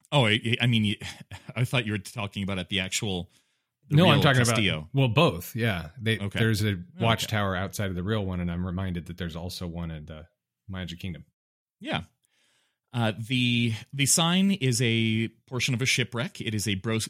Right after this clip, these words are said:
Speaker 1: broken mast with a sail that has the name of the ride on it. There's a skeleton keeping watch from the crow's nest. There's also a warning, a, a sign attached to the sign that reads, "You may get wet."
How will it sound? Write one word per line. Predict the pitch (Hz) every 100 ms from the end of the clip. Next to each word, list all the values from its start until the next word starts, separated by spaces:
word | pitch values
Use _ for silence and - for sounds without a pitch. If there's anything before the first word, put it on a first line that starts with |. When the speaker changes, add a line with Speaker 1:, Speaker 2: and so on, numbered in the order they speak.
| -
Speaker 1:
broken | 107 139 - 113
mast | 107 113 180 -
with | 110 101
a | 107 95
sail | - 131 104 110
that | 117 95
has | 104 92
the | 101
name | 98 90
of |
the | 87
ride | 87 82 85
on | 90
it. | 143 - -
There's | - 113 139
a |
skeleton | - 196 196 - 139
keeping | - 160 165
watch | 120 131 -
from | - 120
the | 139
crow's | - 107 104 92
nest. | 90 71 - - _ _ _ _ _ -
There's | 160
also | 202 233 196
a | 196
warning, | 185 139 226 175 107 76 - _ _ _ _ _ _ _ _
a, | 110 -
a | 127
sign | - 151 156 123 98 90 95
attached | - 131 - - - -
to | 185 131 90 92
the | 104
sign | - 101 92 90
that | 90
reads, | 104 98 -
"You | 165
may | 190 233
get | 196 220 -
wet." | 214 233 - -